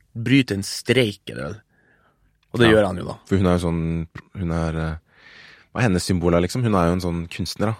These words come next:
Speaker 1: Mm.
Speaker 2: som liksom kjemper mot dette selskapet, da. Slavselskapet.
Speaker 1: Idealist.
Speaker 2: Så de er på en måte går tå til tå, da. Um, og så møter han, eh, denne personen, denne sjefen for dette selskapet, da, eh, som skal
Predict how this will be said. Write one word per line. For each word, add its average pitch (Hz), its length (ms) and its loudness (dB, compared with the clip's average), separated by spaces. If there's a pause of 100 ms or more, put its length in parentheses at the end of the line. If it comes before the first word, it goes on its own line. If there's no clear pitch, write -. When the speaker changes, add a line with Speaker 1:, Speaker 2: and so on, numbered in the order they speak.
(160)
Speaker 1:
Mm. 110 240 0
Speaker 2:
som 90 140 -6
liksom 82 180 -10
kjemper 85 260 -4
mot 80 300 -2
dette - 220 -12
selskapet, 76 440 -6
da. 95 80 -6 (600)
Slavselskapet. - 760 -8 (280)
Speaker 1:
Idealist. 95 640 -4 (680)
Speaker 2:
Så 82 600 0
de 85 120 -2
er 80 80 2
på 82 80 -10
en 92 60 -10
måte 87 240 -4
går 78 320 2 (240)
tå - 180 -8
til - 100 -12
tå, 82 220 0
da. 85 60 -6 (420)
Um, 82 640 -8 (1800)
og 107 80 -2
så 107 80 0
møter 90 260 2
han, 92 200 2
eh, 90 480 2 (100)
denne 87 140 -2
personen, 90 520 -4 (200)
denne 92 180 -4
sjefen 87 240 -4
for 90 100 0
dette 87 160 0
selskapet, 92 440 0
da, 113 80 2 (300)
eh, 90 120 -6
som 87 140 -6
skal 87 420 -2